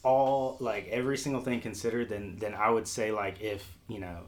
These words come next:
I hate the Desert Island thing, but if somebody was like, "You literally only have one more album of his to enjoy for the rest of your life," like, I think that, I think that Off the Wall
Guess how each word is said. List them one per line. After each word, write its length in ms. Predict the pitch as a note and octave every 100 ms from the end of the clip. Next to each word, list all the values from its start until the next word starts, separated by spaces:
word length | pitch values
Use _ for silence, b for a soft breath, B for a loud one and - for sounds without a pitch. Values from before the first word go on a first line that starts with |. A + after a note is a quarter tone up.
| -
I 40 | -
hate 160 | G#2+ E2+
the 60 |
Desert 280 | G2+ F#2+ F#2+
Island 300 | F#2 F#2+ F#2
thing, 200 | F2+ G2
but 100 | G2+
if 60 | G#2
somebody 200 | C#3 B2
was 100 | A#2
like, 140 | A2 B2+
"You 60 | A2
literally 480 | A2+ A2+ A2 G#2+
only 260 | G2 G#2+ G#2
have 240 | G2 G2
one 220 | F#2 G2 F#2+
more 160 | F#2+
album 480 | F#2 F#2 F#2+ F#2+ F#2 b b b b b
of 140 | G2+
his 180 | G2+ G2
to 120 | - G2+
enjoy 260 | F2+ F#2+
for 120 | F#2
the 80 | F#2
rest 160 | F#2 -
of 40 |
your 100 | F#2
life," 200 | F2+ F2+
like, 160 | F#2+ F#2
I 60 |
think 360 | F#2+ - G#2 F#2+
that, 280 | G2 F#2 F2+ - - - b b b b -
I 20 |
think 160 | - A#2
that 100 | G2+
Off 260 | F#2+ G2+
the 60 | -
Wall 640 | F2+ F#2 F#2 F#2 F2+ F2+